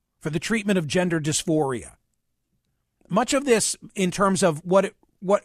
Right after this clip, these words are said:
what's at issue in the Arkansas case, relates to puberty. So let me just remind everybody that the onset of puberty for girls is between eight and thirteen, and for boys it's between nine and fourteen. So pre-puberty,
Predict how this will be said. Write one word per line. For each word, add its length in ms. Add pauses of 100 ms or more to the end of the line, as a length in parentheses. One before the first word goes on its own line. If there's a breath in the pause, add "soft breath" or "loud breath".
what's 300
at 220
issue 360
in 80
the 100
Arkansas 500
case, 280
relates 340
to 100
puberty. 600 (200 loud breath)
So 160
let 120
me 80
just 220
remind 480
everybody 460
that 140
the 120
onset 440
of 160
puberty 640 (1080)
for 160
girls 540
is 120
between 400
eight 200
and 100
thirteen, 520
and 120
for 100
boys 540
it's 120
between 380
nine 280
and 140
fourteen. 640 (1600)
So 260
pre-puberty, 1300